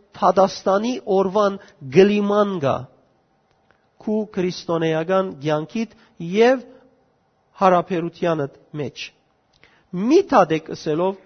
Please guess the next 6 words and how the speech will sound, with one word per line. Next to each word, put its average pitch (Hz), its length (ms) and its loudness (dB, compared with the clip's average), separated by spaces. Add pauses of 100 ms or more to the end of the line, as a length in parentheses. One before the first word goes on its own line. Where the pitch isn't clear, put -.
Հիսուս 185 340 -10
այսպես 185 540 -4
ասել 143 340 -10
գուզե. 131 300 -12 (1200)
«Թադավորի 208 600 4
նման 226 400 0